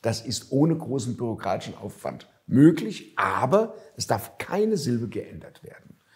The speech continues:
Das steht da drin. Und wenn die A R D möglicherweise nicht nur, äh, in Kauf genommen hat, dass Florian Silbereisen die Zeile Indianer gestrichen hat, sondern auch, äh, Druck ausgeübt hat,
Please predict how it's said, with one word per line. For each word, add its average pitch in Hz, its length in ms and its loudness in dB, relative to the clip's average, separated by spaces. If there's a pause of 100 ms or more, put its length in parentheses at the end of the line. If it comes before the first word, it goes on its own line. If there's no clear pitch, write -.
(160)
Das 110 140 0
steht 131 220 -4
da 147 100 0
drin. 104 420 -2 (380)
Und 104 140 0
wenn 139 120 2
die 139 140 -2
A 131 120 -2
R 127 160 4
D 165 220 4
möglicherweise 139 840 4 (220)
nicht 151 380 0
nur, 117 400 -4 (720)
äh, 101 380 -2 (240)
in 113 220 0
Kauf 202 460 4
genommen 85 520 0
hat, - 300 -14 (420)
dass 107 160 0
Florian 110 360 2
Silbereisen 92 680 -2
die 92 100 -6
Zeile 90 340 -4
Indianer 87 520 -4
gestrichen 78 520 -10
hat, - 220 -14 (300)
sondern 151 640 6
auch, 127 480 -2 (240)
äh, 110 180 -10
Druck - 380 0
ausgeübt - 800 -6
hat, - 320 -12